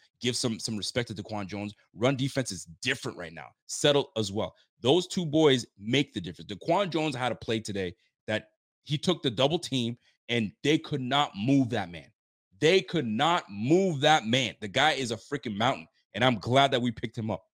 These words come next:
I'm glad that we picked him up. But when, when it comes to the, the,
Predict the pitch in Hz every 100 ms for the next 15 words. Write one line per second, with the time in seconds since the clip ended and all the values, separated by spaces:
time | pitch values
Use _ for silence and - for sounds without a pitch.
0 | _ 107 101 101 135 123 113 107 120 95
1 | 95 - _ _ - 135 - _ _ _
2 | _ 123 143 147 147 196 190 165 - _
3 | - 139